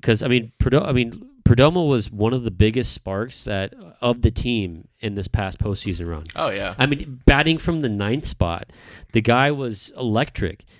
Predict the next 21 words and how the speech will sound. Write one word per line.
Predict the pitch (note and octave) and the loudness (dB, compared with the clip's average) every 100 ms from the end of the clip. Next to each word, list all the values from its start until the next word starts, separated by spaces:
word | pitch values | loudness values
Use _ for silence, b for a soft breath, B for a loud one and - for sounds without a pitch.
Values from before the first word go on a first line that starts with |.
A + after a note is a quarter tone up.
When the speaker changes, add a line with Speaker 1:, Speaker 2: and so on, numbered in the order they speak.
| - | 0
Speaker 1:
with | A2+ A2+ | 2 2
his | F2+ | -2
bunts, | F2+ G#2+ B2 C#3+ - | 2 2 2 -2 -10
this, | - G#2+ - - | -10 -12 -12 -10
what | A2+ A2+ | -2 0
he | B2 | 0
did, | A2+ A#2 A#2+ | 2 2 2
his | A2+ G2+ | -2 -4
situational | A#2+ A2+ A2 A2 - A2 F2 | -6 -2 0 0 -2 -6 -4
batting | F#2 G2 A#2+ C3+ | -4 -2 -4 -4
was | A2 G#2+ | -4 -4
incredible. | G#2 - F3 C3+ F2 E2+ - B B B | -6 -4 -2 -2 -6 -10 -18 B B B
So, | - B2 A#2 A2 G#2+ - - | -4 0 2 2 -2 -12 -6
I | C3 | -2
mean, | B2+ A2+ | -2 0
the | A#2+ | 2
guy, | B2 C#3 D3+ D3 C3 - | 4 4 4 2 -2 -6
he | - D#3 | -2 4
deserves | D3+ G#2 A#2+ A#2 G2 F2+ | 4 6 6 6 4 0
that | G#2+ F#2 - | -4 -4 -8
spot. | - F#2+ F2 G2 | -8 -6 -6 -10